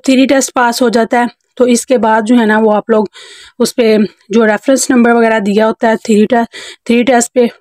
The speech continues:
वो लगा के आप लोग practical, अ, जो, अ, card का, अ, यानी कि test होता है, उसके आप लोग booking करवा सकते हैं। तो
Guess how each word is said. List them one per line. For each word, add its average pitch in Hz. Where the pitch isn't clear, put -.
वो 240
लगा 220
के 226
आप 220
लोग 214
practical, 233
अ, 220
जो, 214
अ, 214
card 208
का, 226
अ, 202
यानी 202
कि 202
test 233
होता 240
है, 240
उसके 247
आप 233
लोग 208
booking 240
करवा 202
सकते 240
हैं। 233
तो 208